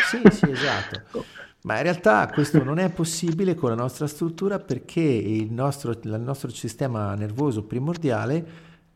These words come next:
Speaker 1: telecomanda la nostra parte razionale. Quindi noi ci illudiamo di poter fare
Speaker 2: Mm.
Speaker 1: quello che vogliamo con la nostra mente razionale, ma se non troviamo un accordo con le nostre parti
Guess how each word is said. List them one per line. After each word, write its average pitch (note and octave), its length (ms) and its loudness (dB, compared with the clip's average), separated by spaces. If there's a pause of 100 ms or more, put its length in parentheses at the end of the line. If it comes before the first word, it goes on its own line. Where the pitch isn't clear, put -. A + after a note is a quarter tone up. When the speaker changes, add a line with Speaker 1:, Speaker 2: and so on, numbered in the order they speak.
Speaker 1:
telecomanda F#3 720 4
la A2+ 100 2
nostra B2+ 340 -4
parte A#2+ 300 -4
razionale. A2+ 680 -6 (1040)
Quindi C3+ 240 0
noi C#3 220 0
ci - 180 0
illudiamo D#3 680 2
di A#2+ 120 -2
poter B2+ 340 -2
fare A2+ 480 2
Speaker 2:
Mm. - 40 -12
Speaker 1:
quello C#3+ 260 2
che C3 140 0
vogliamo A#2+ 500 0
con A2+ 160 -4
la A2+ 80 -4
nostra B2 320 -4
mente C3 280 -4
razionale, C3 500 -2
ma A#2 140 -2
se F#3 200 -4
non G3 200 0
troviamo D#3+ 440 0
un A#2 60 -4
accordo G#2 800 0 (440)
con A2+ 400 2 (600)
le A#2 140 -4
nostre B2 380 -2
parti G#2 760 -4